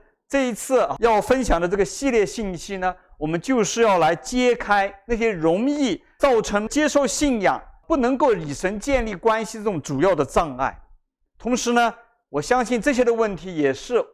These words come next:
很多的基督徒、耶稣的门徒经常感到困惑的地方。所以下面这个系列呢，我们就会来帮助我们的门徒抓住真理，更好的能够来承担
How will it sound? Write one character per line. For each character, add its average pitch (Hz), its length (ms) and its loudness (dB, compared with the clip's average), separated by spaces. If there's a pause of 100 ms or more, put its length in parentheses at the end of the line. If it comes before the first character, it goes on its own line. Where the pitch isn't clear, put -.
(120)
很 147 200 -6
多 233 140 0
的 190 160 2
基 180 240 -10
督 220 160 2
徒、 143 300 -6
耶 226 160 2
稣 226 160 -4
的 196 100 2
门 147 300 -2
徒 143 260 -8 (320)
经 254 260 0
常 156 340 -4
感 107 220 -2
到 143 160 2
困 165 380 -6
惑 156 160 -2
的 104 100 -8
地 113 160 -20 (120)
方。 101 120 -20 (560)
所 - 80 -8
以 202 60 0
下 262 180 2
面 226 160 -2
这 233 120 0
个 220 80 0
系 247 240 -8
列 208 160 0
呢， 190 200 0 (200)
我 151 100 0
们 180 100 -4
就 226 80 -2
会 233 140 2
来 190 160 4
帮 262 380 0
助 240 100 0
我 190 40 2
们 170 100 -2
的 165 80 0
门 147 240 -6
徒 147 280 -12 (300)
抓 277 240 2
住 254 180 -2
真 214 280 -2
理， 135 200 -8 (120)
更 240 200 -4
好 117 360 0
的 170 180 2 (200)
能 147 140 -2
够 175 120 0
来 151 120 2
承 165 440 -4
担 165 260 0